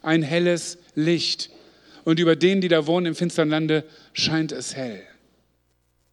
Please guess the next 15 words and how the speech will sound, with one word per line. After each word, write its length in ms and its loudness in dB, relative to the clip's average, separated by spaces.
In 100 -12
die 80 -10
Finsternis 640 -2
hinein 280 -6
kommt 300 -16
Jesus. 540 -20
Ist 80 -6
schön, 220 2
dass 140 -4
wir, 140 -2
wir 100 4
machen 180 6
diese 160 4
Lichter 440 2
an. 280 4